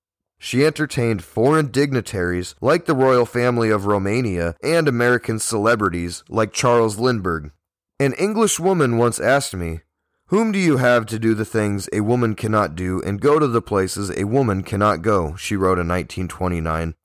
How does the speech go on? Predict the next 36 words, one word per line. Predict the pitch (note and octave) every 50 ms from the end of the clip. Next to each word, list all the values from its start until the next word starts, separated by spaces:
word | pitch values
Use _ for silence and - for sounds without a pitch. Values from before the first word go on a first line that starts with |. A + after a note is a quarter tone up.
| _ _ _ _ _ _ _ _ -
"There | D#3 D#3+
were | D3 C#3
no | A#2+ A#2+ C3+ D3 D3+
such | D3+ - D3 D3+ C3+ - -
things | - B2+ A#2 G#2+ G#2+ G#2+ G#2 - - -
or | A#2+ C#3 D3
places | - - - C3+ C3 B2+ - - G#2 F#2 F#2+
in | G2 F#2
Seattle | - - - G2 F#2+ G2+ G2 F#2+ F#2 F2+ F2 E2 E2+
when | F#2 G2+ F#2+
I | F#2 G2 G#2+ G#2+
was | G2 F#2+ D#2+ D#2
mayor." | E2 E2 D#2+ D#2 D#2 D#2 D#2 D2+ _ _ _ _ _ _ _ _ _ _ _ _ _
In | - A#2+ A2
Bertha's | F2+ G2 C#3 E3 F3 - - A#2+ G2 F2+
day, | - G2+ F#2+ F2 F2 E2+ D#2 -
Seattle's | - - - A#2+ A#2 B2 C3+ D3 D#3+ C#3+ B2 A2
mayor | A2 G#2 G2 G2 G2 F#2+
served | - - - F#2+ F#2 E2+ - - - -
two-year | - C3+ D3 D3+ D3 D3+ D3 -
terms, | - - G2 F#2+ F#2 F#2 F#2 F2+ E2 - -
and | G#2+ A2 G#2+
she | - - - F3+ F3+
faced | - - A#2+ G2+ F#2 - - -
re-election | F#2 F#2+ F#2+ F#2+ F2+ F2+ F2+ F2+ - - - F#2 E2+
in | - E2+ F2+ E2+
nineteen | F2 G2 G#2+ - - - - A#2 A2+ G#2+
twenty-eight. | - - G#2+ G#2+ G#2 G2+ F#2 F#2 F#2 E2+ D#2+ - - _ _ _ _ _ _ _ _ _ _ -
By | G#2 G2+ G#2
this | G2 G2+ C#3 E3+ F3 -
point, | - - G2 G2 F#2+ E2 - _ -
prohibition | - - D#3 D#3+ F3+ F3 C3+ B2 A#2+ A2+ - - F#2+ E2+
had | F2 F2+ E2+
become | E2 F#2 - - F#2 F#2 F2+
increasingly | F2+ E2 - - - - - C#3+ E3 D#3 - - D#3+ D#3+ D#3 D3+ C#3
unpopular, | C3 B2 G#2+ - - G#2+ A2+ A#2 - F#2 E2+ E2 E2+ E2 D#2+ D#2+